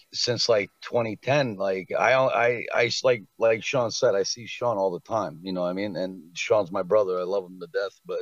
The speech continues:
John and Adam, I hadn't seen in a, a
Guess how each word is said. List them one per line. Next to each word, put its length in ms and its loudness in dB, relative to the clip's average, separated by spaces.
John 360 2
and 100 -4
Adam, 420 2
I 100 4
hadn't 340 2
seen 280 -6
in 120 -4
a, 100 0
a 80 2